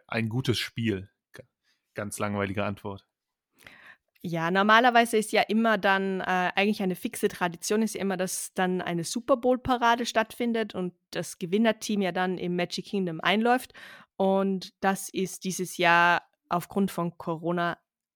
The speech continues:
Speaker 2: abgesagt. Also es wird keine Super Bowl-Parade geben, die auch dann leider nicht im Fernsehen übertragen wird.
Speaker 1: Sollte Tampa aber gewinnen, dann wird bestimmt Busch Gardens einschreiten und, äh,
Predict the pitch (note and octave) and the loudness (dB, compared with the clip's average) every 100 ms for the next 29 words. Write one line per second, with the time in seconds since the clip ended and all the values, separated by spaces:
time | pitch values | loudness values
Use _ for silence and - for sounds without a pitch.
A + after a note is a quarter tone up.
0 | - D#3 - - - - - - - - | -4 -4 -4 -18 -12 -12 -12 -16 -14 -14
1 | - _ E3 F3+ E3 - F#3+ F#3 F#3 - | -16 _ -8 -6 -8 -6 0 2 0 -2
2 | F3 E3 E3 E3 F3 E3 E3 D#3+ F#3 G#3 | -4 -4 -4 -4 -4 -2 -2 -2 -2 0
3 | G#3+ F#3+ E3+ - E3+ D#3 D#3 D#3 D#3 - | 0 2 0 -2 -4 -2 -2 -4 -6 -12
4 | D3+ C#3+ C#3 D3 D3 C#3+ - - E3 - | -10 -10 -10 -12 -14 -14 -14 -16 -16 -20
5 | - - _ - - _ _ _ _ _ | -20 -20 _ -20 -20 _ _ _ _ _
6 | A2+ A2+ B2+ C#3 - B2+ C3+ A#2+ A#2+ A#2 | 4 8 8 8 4 2 8 8 8 6
7 | G#2+ A2+ C#3 C3 A2+ A2+ A#2 - A2+ - | 4 4 4 4 4 6 4 2 -4 2
8 | B2+ A#2+ B2 - - A2 A#2 G#2+ A#2 G#2+ | 0 4 2 2 2 2 2 -2 -2 -2
9 | G#2+ - G#2+ G#2 - G#2+ G#2 G#2 - G2 | -4 -2 0 0 -2 -6 -6 -8 -8 -10
10 | G2+ | -10